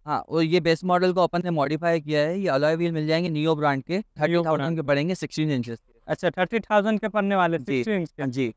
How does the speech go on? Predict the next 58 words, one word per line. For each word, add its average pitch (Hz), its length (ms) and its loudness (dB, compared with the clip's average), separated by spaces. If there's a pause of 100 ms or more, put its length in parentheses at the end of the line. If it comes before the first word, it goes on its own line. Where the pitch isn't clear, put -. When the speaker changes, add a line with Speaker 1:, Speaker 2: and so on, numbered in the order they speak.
(140)
Speaker 2:
बाकी 151 280 -2
इस - 120 -4
टाइप 180 160 0
से 190 100 -8
देख 180 160 0
सकते 190 220 -2
हैं। 196 80 6
और 202 120 4
कौन 226 200 0
कौन 240 180 2
सी 247 200 0
चीज 233 220 -2
जो 226 180 0
है 233 80 4
मॉडिफिकेशन 214 720 -2
किया 208 240 0
आप 196 120 -2
अपने 151 220 2
Speaker 1:
सारा 175 100 0
Speaker 2:
कार 175 140 -2
Speaker 1:
है। 165 60 -2
Speaker 2:
में 190 60 0
अपने 180 280 -4
Speaker 1:
देखिए, 143 360 -2
Speaker 2:
से? 208 220 -6 (120)
Speaker 1:
बेस 147 340 0
मॉडल 175 360 2
है, 185 200 0 (340)
लोअर 156 260 2
गार्निश 175 320 0
लगा 160 200 4
है, 170 140 4
रेन 156 200 0
वाइजर, 170 420 2
रूफ 160 340 -2
रेल, 175 300 2 (240)
Speaker 2:
अच्छा। 170 280 -6
Speaker 1:
फुट 170 180 0
स्टेप, 180 360 0 (300)
ये 160 160 2
अपन 160 240 0
ने 165 100 2
लगाया 156 360 2
है। 160 60 0
इसके 156 240 -2
बाद 156 240 2
साइड 147 340 0
बिडिंग 170 280 -2
लगाया 156 260 2
है। 156 140 0
उसके 160 240 -6
बाद 165 180 4
इसमें 165 280 -4
सीट 156 260 -2
कवर्स 170 360 2
है, 160 180 2
लेमिनेशन 160 640 0
है, 160 360 -2